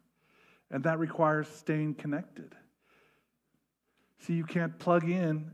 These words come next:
and then after an hour and a half, you're like, "See you in a week," and then I'll plug back in again and think you're gonna stay connected to the vine. Imagine if in the backyard I cut a branch off and then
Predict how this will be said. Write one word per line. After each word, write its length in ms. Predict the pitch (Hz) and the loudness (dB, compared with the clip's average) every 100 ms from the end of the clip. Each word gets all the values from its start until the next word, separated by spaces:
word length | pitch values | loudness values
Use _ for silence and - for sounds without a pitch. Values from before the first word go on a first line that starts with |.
| - | -4
and 160 | 143 | 0
then 360 | 151 147 143 143 - | 2 2 0 -4 -10
after 220 | 143 160 | -6 -2
an 100 | 151 | 0
hour 120 | 151 | 2
and 100 | 151 | 2
a 40 | |
half, 240 | 143 156 156 | 0 -2 0
you're 100 | 127 | 0
like, 180 | 113 - | -2 -10
"See 220 | - 151 | -6 0
you 220 | 156 156 | 2 2
in 80 | 156 | 2
a 40 | |
week," 380 | 151 175 170 - - | -2 -4 -6 -14 -8
and 100 | 123 | 0
then 120 | 131 | 2
I'll 160 | 131 131 | 4 2
plug 280 | 127 139 - | 0 -4 -2
back 240 | 139 170 | -4 0
in 100 | 160 | 0
again 180 | 147 135 | 2 2
and 160 | 139 | 0
think 280 | - 160 - | 0 -2 0
you're 100 | 156 | 0
gonna 200 | 151 147 | 2 0
stay 320 | 143 - 143 | 0 -2 -2
connected 520 | 139 - 143 139 123 - | 0 -2 -2 -2 -10 -10
to 80 | |
the 120 | 127 120 | -6 -2
vine. 460 | 135 143 98 - - _ _ _ _ _ _ _ - | 0 -2 -6 -14 -20 _ _ _ _ _ _ _ -8
Imagine 440 | 147 160 170 170 165 | 2 4 6 4 2
if 160 | 160 | 2
in 80 | 165 | 2
the 80 | 151 | 6
backyard 500 | 151 156 165 160 156 | 6 6 6 6 6
I 100 | 131 | 2
cut 280 | - 165 156 | 0 0 2
a 60 | |
branch 300 | 143 147 135 | 2 0 2
off 300 | 156 160 156 | 2 2 -2
and 80 | 143 | 0
then 260 | 135 127 | 2 2